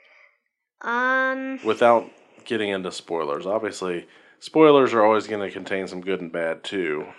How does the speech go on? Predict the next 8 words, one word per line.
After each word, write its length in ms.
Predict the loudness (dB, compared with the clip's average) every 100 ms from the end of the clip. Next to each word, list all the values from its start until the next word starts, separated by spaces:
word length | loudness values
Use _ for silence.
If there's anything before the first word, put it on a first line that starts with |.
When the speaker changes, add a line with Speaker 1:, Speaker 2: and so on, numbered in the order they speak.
| -16
Speaker 2:
We'll 120 | -10
talk 240 | -6 -6
about 260 | -6 -10 -6
everything 560 | -6 -6 -10 -10 -12 -10
there. 420 | -10 -8 -10 -14 _ _
But, 140 | -12
uh, 40 | -8
Speaker 1:
Yeah. 480 | -6 -6 -6 -8